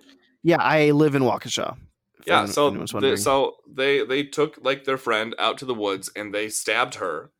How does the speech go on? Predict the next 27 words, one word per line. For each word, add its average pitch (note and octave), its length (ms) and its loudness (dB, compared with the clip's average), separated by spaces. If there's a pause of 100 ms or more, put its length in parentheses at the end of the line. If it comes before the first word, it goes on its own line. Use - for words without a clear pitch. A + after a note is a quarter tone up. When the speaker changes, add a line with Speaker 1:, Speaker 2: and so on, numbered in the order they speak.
(200)
Speaker 2:
in, A2 180 4
Speaker 1:
A - 60 0
bunch G3 200 2
Speaker 2:
in, A2 60 -2
Speaker 1:
of A2 60 2
Speaker 2:
like, - 20 4
Speaker 1:
times. A2 460 -2 (260)
Speaker 2:
yeah, A2+ 260 2
in A2 120 -6
honor A#2 400 0
of A2+ 180 2
Slender A#2+ 360 -6
Man. C#2+ 240 -8 (680)
Speaker 1:
Like, D3+ 220 2
to - 80 2
Speaker 2:
Yeah. G#2+ 100 0
Speaker 1:
please F3+ 300 2
him. G#2+ 260 -2 (160)
And F#3 540 2
she F#3 240 -2
survived, E3 800 0 (380)
and C#3 320 4
they C#3 320 2
are B2 720 4
going A#2+ 640 2
to, A2+ 120 2
like, G#2 340 0